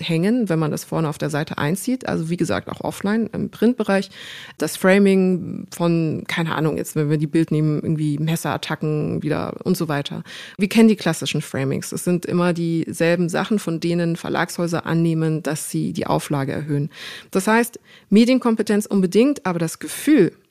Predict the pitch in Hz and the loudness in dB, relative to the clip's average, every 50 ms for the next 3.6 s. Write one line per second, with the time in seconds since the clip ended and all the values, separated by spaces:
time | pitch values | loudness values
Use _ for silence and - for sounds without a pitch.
0 | _ _ - - 170 170 175 175 170 175 - - _ - 247 262 240 240 214 202 | _ _ -4 0 2 2 4 2 2 -2 -4 -2 _ 4 4 4 4 2 2 4
1 | 208 202 202 202 214 - _ _ _ - _ _ _ _ - 254 269 269 - - | 4 6 4 4 2 -4 _ _ _ -20 _ _ _ _ 2 2 2 2 0 -2
2 | - - - 175 165 165 156 156 - - 175 175 180 - - - 214 220 214 - | -8 -6 -2 0 2 2 2 0 0 0 -2 -2 -4 -2 0 2 4 4 4 4
3 | - 180 180 190 - 185 180 175 175 170 - - | 2 0 0 0 0 0 0 0 0 -2 -6 -12